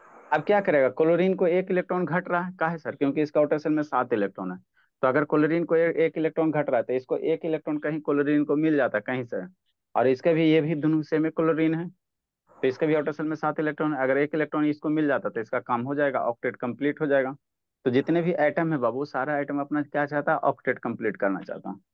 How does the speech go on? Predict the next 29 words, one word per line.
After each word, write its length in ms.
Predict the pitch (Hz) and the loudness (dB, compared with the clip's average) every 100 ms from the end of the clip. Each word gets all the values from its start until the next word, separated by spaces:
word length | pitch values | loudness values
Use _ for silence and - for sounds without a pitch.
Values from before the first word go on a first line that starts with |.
| _ _ _ - | _ _ _ 0
तो 40 | 139 | 4
ये 120 | 143 | 6
मैग्नीशियम 520 | 156 147 156 147 175 165 | 6 6 6 4 2 0
के 80 | 170 | 2
पास 260 | 165 160 | 0 -2
दो 200 | 143 147 147 | 0 2 4
गो 140 | 160 | 4
इलेक्ट्रॉन 440 | 160 151 156 151 | 2 0 0 0
ज्यादा 300 | 120 113 113 | 2 2 2
हो 120 | 117 104 | 2 2
रहा 100 | 90 | 0
है। 80 | 98 | -4
मैग्नीशियम 480 | 113 120 127 147 | -6 -6 -6 -6
के 80 | 147 | -4
पास 200 | - 143 | 0 0
क्या? 140 | - 131 | 2 0
दो 160 | 117 135 | 4 4
इलेक्ट्रॉन 360 | 131 123 123 | 2 0 0
ज्यादा 240 | 107 101 98 | 2 2 0
होता 160 | 90 | -2
है। 60 | 107 | -2
करता 280 | 120 120 151 | -2 2 0
बौधा 300 | 143 127 131 | 2 0 0
क्या 160 | 120 107 | -2 -2
है? 180 | 101 107 | -4 -8
क्या 160 | 120 113 | -4 -2
वो 120 | 101 | -2
करता 300 | 101 92 | -4 -6
है? 80 | 101 | -6